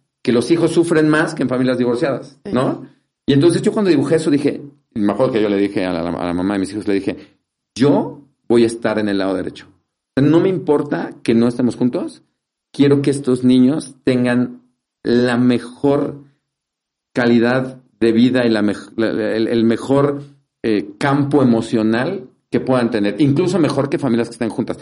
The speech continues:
Speaker 1: Me parece que no, o sea, va a haber, va a haber, va a haber heridos y, y, y, y en, en esto, pero yo quiero que estén lo mejor posible. Y fueron los dos compromisos que hice, ¿no? Y, y el trabajo ha sido en eso. Y hoy en día, pues, tenemos, construimos una gran relación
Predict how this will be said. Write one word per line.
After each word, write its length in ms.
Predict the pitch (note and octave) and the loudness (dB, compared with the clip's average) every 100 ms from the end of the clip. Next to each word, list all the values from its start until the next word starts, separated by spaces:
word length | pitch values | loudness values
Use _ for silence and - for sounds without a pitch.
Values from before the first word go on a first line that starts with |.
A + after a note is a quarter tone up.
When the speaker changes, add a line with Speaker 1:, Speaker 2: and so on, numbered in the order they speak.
| - _ | -18 _
Speaker 1:
Me 100 | - | -6
parece 360 | - C#3+ C#3 - | -2 0 0 0
que 80 | B2+ | 0
no, 300 | B2 B2 C3 | 2 2 0
o 80 | |
sea, 140 | A2+ A#2 | -2 0
va 80 | B2+ | 2
a 40 | |
haber, 500 | C#3 C#3 C#3 - - - | 2 0 -4 -10 -10 0
va 60 | |
a 40 | B2 | 2
haber, 320 | C3 C3 - | 4 2 0
va 60 | A#2 | 0
a 40 | |
haber 120 | B2+ | 2
heridos 520 | B2 B2 D3 A3 - | 4 4 4 2 0
y, 120 | - A2+ | 0 2
y, 60 | |
y, 420 | A2+ A#2 F#2+ G#2+ - | 4 2 2 0 0
y 180 | G#2+ A2 | -2 0
en, 220 | G#2+ A2+ | -2 0
en 180 | A2+ A2+ | 0 0
esto, 400 | C3 C3+ F3+ E4+ | 0 -2 -4 -2
pero 160 | B2 A2 | 0 0
yo 140 | A#2 | 0
quiero 160 | B2 A2 | 0 -4
que 60 | |
estén 160 | - A2+ | -2 -2
lo 60 | |
mejor 260 | G2+ F#2+ G#2 | -2 -4 -8
posible. 380 | - B2+ G#2 F2+ - _ - | -4 -2 -2 -4 -14 _ -4
Y 80 | B2 | 0
fueron 220 | E3 F3 | 2 2
los 80 | C3+ | 0
dos 120 | D3 | 0
compromisos 380 | C#3+ C3 C3+ C#3 | 0 0 0 0
que 120 | C3+ | -2
hice, 240 | C3+ - - | -2 -6 -10
¿no? 280 | A2 C3 D#4+ - | -4 -4 -4 -4
Y, 540 | G#2+ G#2 G2 G2 F#2+ | -2 0 -2 -4 -4
y 140 | C#3+ B2 | 0 0
el 140 | A2+ | 2
trabajo 380 | B2+ A#2 A#2 D3 | 0 0 0 -2
ha 60 | C3 | 0
sido 220 | B2+ A2+ | 2 2
en 100 | C#3+ | 0
eso. 200 | D#3+ G#2 - _ _ | -2 -10 -14 _ _
Y 120 | A2+ | 4
hoy 120 | C3+ | 6
en 120 | D3+ D3 | 6 4
día, 260 | C#3 C#3+ | 2 2
pues, 220 | A2+ F#2 | -2 -4
tenemos, 580 | - G#2 A2 G#2+ G#2+ - _ | -2 0 0 -2 -4 -12 _
construimos 640 | - B2+ A#2+ C3+ C3+ B2+ B2+ | 0 0 0 2 2 2 0
una 160 | A2+ G2 | -2 -2
gran 260 | A2+ A#2 | -2 0
relación 600 | A#2 G#2+ G#2 A#2 A2+ A#2 | 0 0 -2 -2 -4 -6